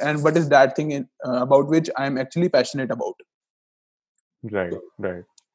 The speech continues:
Speaker 1: So what was your, uh, like, course in, uh, in class twelfth? Like, you have done science or commerce?
Speaker 2: I did science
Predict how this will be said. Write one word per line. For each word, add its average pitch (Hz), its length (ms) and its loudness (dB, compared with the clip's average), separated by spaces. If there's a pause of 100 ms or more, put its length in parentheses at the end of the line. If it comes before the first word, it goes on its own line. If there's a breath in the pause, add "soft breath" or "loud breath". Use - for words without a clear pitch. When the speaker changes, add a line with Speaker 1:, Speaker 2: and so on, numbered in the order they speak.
(320)
Speaker 1:
So 214 80 6
what 175 240 4
was 226 220 6
your, 202 320 2
uh, 135 220 -2
like, 123 340 -2
course 156 400 0 (320)
in, 123 280 -2 (200)
uh, 117 260 -6
in 135 140 -8
class 135 260 2
twelfth? 143 420 0
Like, 117 260 -2
you 131 120 -2
have 139 140 0
done 147 180 -2
science 165 340 0
or 180 140 2
commerce? 117 440 -6 (1080)
Speaker 2:
I 143 140 6
did 165 200 0
science 98 520 -8